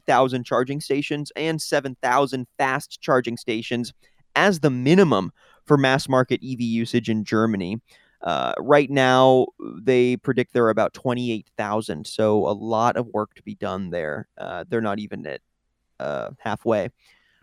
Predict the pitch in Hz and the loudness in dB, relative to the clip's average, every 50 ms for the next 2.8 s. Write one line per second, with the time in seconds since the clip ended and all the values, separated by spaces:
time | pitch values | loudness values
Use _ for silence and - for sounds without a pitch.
0 | _ _ _ _ _ - 151 143 151 170 180 196 202 170 151 135 131 117 117 123 | _ _ _ _ _ -4 2 6 8 8 8 8 8 8 6 6 6 4 2 0
1 | 120 - - 131 127 123 123 113 - - - - - 120 127 135 143 - - 135 | 0 0 2 2 4 4 4 2 -2 -6 -6 -2 0 0 0 0 0 -2 -6 -6
2 | - - - - 131 131 127 131 123 135 131 123 120 - 127 120 | -6 -4 -2 2 2 4 4 2 2 0 -2 -4 -2 0 0 0